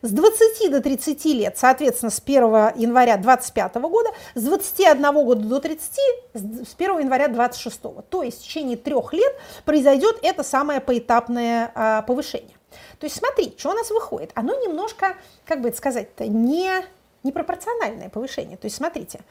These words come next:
нижняя планочка со следующего года повышается только на годик, а верхняя сразу на три. То есть общий, так сказать, э,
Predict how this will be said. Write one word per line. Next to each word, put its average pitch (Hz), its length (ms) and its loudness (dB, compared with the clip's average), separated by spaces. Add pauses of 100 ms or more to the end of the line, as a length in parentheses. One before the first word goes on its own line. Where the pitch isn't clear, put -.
(540)
нижняя 381 460 2
планочка 240 680 0 (520)
со 254 140 -4
следующего 233 460 -6
года 214 220 -8
повышается 403 640 -2 (680)
только 339 280 0
на 392 140 0
годик, 320 440 0 (840)
а 214 100 2
верхняя 254 560 6 (120)
сразу 294 360 2
на 427 120 -2
три. - 220 -8 (880)
То 339 140 4
есть - 380 -2 (140)
общий, 330 500 0
так 214 160 -4
сказать, 220 720 -2
э, 196 360 0